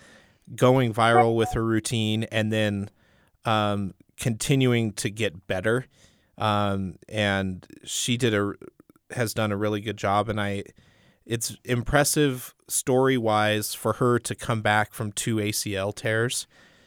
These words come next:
and to still compete at a high level.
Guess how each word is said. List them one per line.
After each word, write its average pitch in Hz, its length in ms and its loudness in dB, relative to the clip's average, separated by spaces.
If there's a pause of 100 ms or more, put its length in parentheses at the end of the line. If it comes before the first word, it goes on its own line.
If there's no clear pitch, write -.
(200)
and 104 500 2 (560)
to 117 240 0
still 113 800 2
compete 110 460 -4
at 101 100 -2
a 95 80 -4
high 104 200 0
level. 101 460 -4